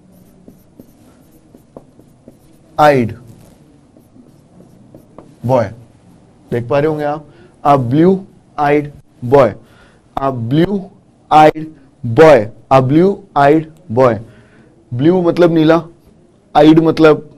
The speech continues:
आंखें, बॉय मतलब लड़का। Normally तो नीली color की आंखें होती नहीं है, लेकिन फिर भी, फिर भी Blue eyed boy, अगर किसी की आंखें नीली हैं तो वो सबका favorite बन सकता है। हम इसको यहाँ से connect कर लेते हैं, तो हमें एक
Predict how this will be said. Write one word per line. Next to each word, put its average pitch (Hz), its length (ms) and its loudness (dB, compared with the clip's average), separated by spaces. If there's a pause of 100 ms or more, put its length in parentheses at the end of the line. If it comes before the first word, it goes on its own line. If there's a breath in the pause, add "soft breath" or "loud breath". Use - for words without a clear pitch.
(520)
आंखें, 147 340 -2 (640)
बॉय 139 220 0
मतलब 135 300 -4
लड़का। 101 260 -6 (260)
Normally 135 400 -2
तो 151 280 -4
नीली 135 240 -2
color 143 220 0
की 139 100 -4
आंखें 135 200 -4
होती 135 260 -2
नहीं 127 120 -6
है, 127 80 -10 (580 soft breath)
लेकिन 131 200 0
फिर 180 220 2
भी, 139 140 -4 (340)
फिर 127 140 -4
भी 98 160 -10 (580 soft breath)
Blue 165 300 2
eyed 190 280 4 (240)
boy, 151 260 4
अगर 156 280 4 (440)
किसी 151 220 -4
की 156 60 2
आंखें 156 260 2
नीली 160 280 4
हैं 107 180 -2
तो 131 140 -4
वो 143 100 0
सबका 147 300 -2
favorite 147 320 0
बन 135 180 -6
सकता 135 260 -10
है। 175 120 -10 (240 soft breath)
हम 147 140 -2
इसको 156 200 -2
यहाँ 147 180 0
से 165 100 -4
connect 151 280 -2
कर 147 60 -4
लेते 131 240 -4
हैं, - 180 -14 (280 soft breath)
तो 160 60 -2
हमें 180 180 2
एक 185 220 2